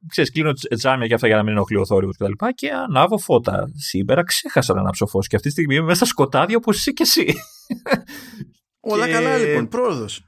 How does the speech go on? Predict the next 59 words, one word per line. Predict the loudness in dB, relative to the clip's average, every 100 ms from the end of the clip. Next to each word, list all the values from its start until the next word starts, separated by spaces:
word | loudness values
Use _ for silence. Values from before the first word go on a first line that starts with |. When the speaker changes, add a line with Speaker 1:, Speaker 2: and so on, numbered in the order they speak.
| _
Speaker 1:
το, | -8 -6
το | -2 -2
συνειδητοποίησα | 0 0 2 0 0 2
γιατί | 2 2
έλεγα, | 2 2
«Κάτι, | 0 -4 -6 -10 -12
κάτι | -8 -8 -6 -4
δεν, | 0 2 2 0 -6 -2
<laughs> | 0 0 0 0
δεν, | 2 0 2
δεν | -2
παίζει | 2 0 0
καλά». | 0 0 2 0 -6 -18 -10
Και | -2 0
συνειδητοποίησα | 2 2 2 0
ότι | 0 0 2
είμαι | 0
και | 2 2
με, | 2 4 4 4 2
με | 2 2 4 2 2 2
light | 2
mode. | 2 0 0 -2 -6 -10
<laughs> | -4 -2
Έτσι, | 0 2 0 0
τυφλωνόμουν | -4 0 0 2 0 2
τελείως. | 0 2 0 0
Speaker 2:
Ε, | 0 2
ναι, |
ναι, | 4 2
αυτό, | 2 0
εντάξει, | 2 0 -2
αυτό | 0 2
είναι | 2
λίγο, | 2 0
αυτό | 0
είναι | 2
Speaker 1:
Και | 2
το |
Speaker 2:
λίγο | 2
λάθος | 2 0 -2 -4
να | -8
πεις. | -8 -10 -14
Speaker 1:
<laughs> | _
Το | -4
γύρισα | 0 0 0 0
στο | 0
τέλος, | 2 0 0
βέβαια. | -2 0
Speaker 2:
Αφού | 0 2
θες | 2 2
εσύ | 2 2
ένα | 2 2
άσχετο, | 0 -2 -2
να | 0
κάνω | 0 0
κι | 0
εγώ | 2 2
ένα | 2 0
άσχετο. | 0 -2 -4